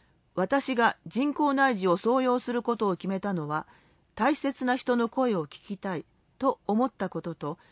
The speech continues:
幼少時から好きだった音楽を聴きたいという思いがあったからです。中等度難聴だった私が中学時代に完全失聴してから約二十年、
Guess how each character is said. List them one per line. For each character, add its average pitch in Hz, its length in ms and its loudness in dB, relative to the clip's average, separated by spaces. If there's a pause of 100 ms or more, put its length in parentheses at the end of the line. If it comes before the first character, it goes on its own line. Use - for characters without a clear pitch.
(480)
幼 285 200 2
少 294 260 0
時 214 120 -2
か 185 100 0
ら 175 80 0
好 - 120 -8
き 247 100 -2
だ 202 120 0
っ - 120 -10
た 170 260 -4
音 285 200 0
楽 196 300 -4
を 143 80 -6
聴 - 120 -16
き - 160 -18
た 180 180 -10
い - 80 -10 (540)
と 294 200 0
い 294 60 4
う 277 80 2
思 269 240 4
い 226 60 0
が 165 140 2
あ 185 40 2
っ 214 80 -6
た 175 120 -8
か 160 140 -8
ら 143 100 -10
で 143 140 -12
す。 - 260 -18 (1200)
中 311 260 2
等 294 240 2
度 202 140 2
難 202 220 2
聴 226 200 2
だ 226 100 0
っ - 80 -6
た 170 140 -6
私 196 380 -4
が 190 180 -2 (360)
中 294 240 2
学 277 240 2
時 233 120 -2
代 185 240 0
に 156 220 -4 (160)
完 269 260 0
全 269 200 0
失 254 280 -6
聴 175 240 -2
し - 80 -10
て 185 140 -6
か 160 140 -6
ら 147 160 -2 (160)
約 202 360 -2
二 165 180 -4
十 240 220 -4
年、 147 260 -8